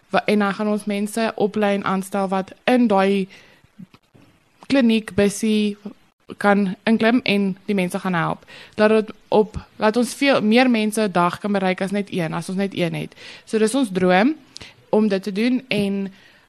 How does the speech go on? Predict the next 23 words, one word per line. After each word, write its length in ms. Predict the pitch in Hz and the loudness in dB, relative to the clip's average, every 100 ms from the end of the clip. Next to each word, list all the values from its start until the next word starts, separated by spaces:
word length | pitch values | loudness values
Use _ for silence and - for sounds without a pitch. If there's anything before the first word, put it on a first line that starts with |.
| - | -6
um, 380 | 185 175 175 180 - | -4 -2 -4 -8 -6
ons 200 | 214 208 | -6 -2
wil, 260 | 226 208 - | -2 -2 -2
ons 200 | 226 214 | 0 2
hooffokus 480 | 202 208 247 233 - | 2 2 2 0 0
gaan 100 | 226 | 0
wees 180 | 208 - | 0 0
ouer 200 | 190 196 | -2 0
huise, 540 | 196 180 180 208 226 - | -2 -2 -2 -4 -4 -2
omdat 240 | 226 233 | 0 2
die 100 | 220 | 2
ou 100 | 202 | 2
mense 340 | 214 208 202 220 | 2 0 -2 0
nie 200 | 214 226 | 2 2
die 120 | 233 | 0
vervoer 480 | 233 - 220 220 220 | -4 -4 0 0 2
of 160 | 214 226 | -2 0
die 120 | 240 | -2
tyd 280 | 220 208 202 | 0 0 0
of 100 | 202 | -4
enigiets 400 | 202 208 214 196 | -2 -2 -2 -2
het 240 | 190 185 | -4 -2
om 260 | 190 185 | 0 0